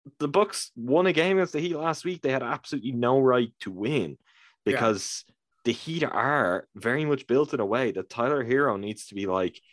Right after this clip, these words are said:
Speaker 1: an absolute superstar for them to win a lot of games. And he's not. Like, that's not sustainable. I, I would think over the course of a series, unless the Bucks laid an egg, which is possible. We saw them do it in the bubble against the Heat, where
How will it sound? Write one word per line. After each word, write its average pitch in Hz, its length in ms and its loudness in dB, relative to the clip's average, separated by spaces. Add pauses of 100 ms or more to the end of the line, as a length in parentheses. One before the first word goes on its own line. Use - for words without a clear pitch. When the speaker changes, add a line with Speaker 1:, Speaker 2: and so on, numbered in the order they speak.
(200)
Speaker 1:
an 107 120 -2
absolute 120 480 0
superstar 123 800 -2
for - 80 -12
them 98 140 -6
to 110 80 -8
win 113 140 -2
a 113 80 0
lot 107 180 2
of 90 100 -4
games. 117 560 -4 (400)
And 117 80 2
he's 110 180 2
not. 120 360 2 (100)
Like, 98 240 -4
that's - 200 -6
not 120 240 -2
sustainable. 110 760 0
I, 87 220 -4 (160)
I 98 240 0 (180)
would 101 160 -2
think 123 200 -2
over 110 280 2
the 110 80 0
course 107 320 -2
of 90 60 -8
a 80 40 -8
series, 95 680 0 (460)
unless 147 300 2
the 208 80 4
Bucks 202 280 0
laid 185 220 4
an 175 100 0
egg, 170 280 0
which 98 160 -8
is 113 100 -8
possible. 127 460 -2
We 92 100 -6
saw 107 180 2
them 110 120 -2
do 107 160 4
it 110 60 -2
in 92 60 -14
the 87 80 -8
bubble 117 360 2
against 80 300 -10
the - 60 -18
Heat, 131 360 0
where 80 220 -6